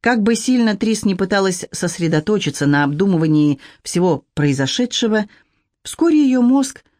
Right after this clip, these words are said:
стал рабом желудка, и всё внимание сфокусировалось на зияющей пустоте внутри. Когда позвали на обед, ей потребовалась вся сила воли,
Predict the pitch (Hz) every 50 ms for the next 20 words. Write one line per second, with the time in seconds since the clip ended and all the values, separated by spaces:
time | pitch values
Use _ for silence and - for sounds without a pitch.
0 | _ _ - - - - 220 196 185 175 165 160 165 156 156 131 135 139 151 220
1 | 269 262 - - 254 240 240 _ _ _ _ _ _ _ _ _ _ 156 151 -
2 | - 269 302 285 254 233 214 226 247 247 240 233 226 220 - 180 156 160 151 -
3 | - 208 208 202 190 190 180 - - 156 147 135 139 131 139 165 196 202 190 -
4 | - 190 180 - 170 - - 160 143 - 151 147 139 143 143 135 135 - 120 123
5 | 135 _ _ _ _ _ _ _ _ _ _ _ _ _ _ _ _ _ _ _
6 | - - 180 175 214 202 208 185 185 175 180 190 185 180 175 175 170 170 175 165
7 | 185 214 220 220 - _ _ _ _ _ _ _ - 165 180 175 175 175 165 175
8 | 185 190 180 175 170 175 175 165 - - - 220 254 262 - 262 240 247 233 220
9 | 233 214 170 151 135